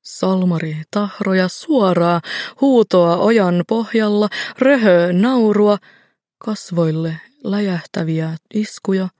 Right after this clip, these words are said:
En ole ikinä kertonut, en ole voinut. Kuka minusta tulee, jos muut saavat tietää, mikä edes on nykyään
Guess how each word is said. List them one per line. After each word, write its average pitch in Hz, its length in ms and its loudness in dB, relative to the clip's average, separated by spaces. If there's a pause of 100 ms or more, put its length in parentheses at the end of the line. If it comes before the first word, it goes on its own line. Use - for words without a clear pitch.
(600)
En 165 240 0
ole 156 280 -6 (240)
ikinä 170 440 -6 (240)
kertonut, 202 520 -4 (300)
en 196 260 -2
ole 196 220 -4 (680)
voinut. 180 480 -6 (960)
Kuka 269 260 0
minusta 196 500 0
tulee, 170 420 -2
jos 175 260 -4
muut 208 360 2 (360)
saavat 180 480 0 (140)
tietää, 202 680 2 (720)
mikä 196 300 0
edes 190 500 -2
on 190 240 2
nykyään 196 640 -2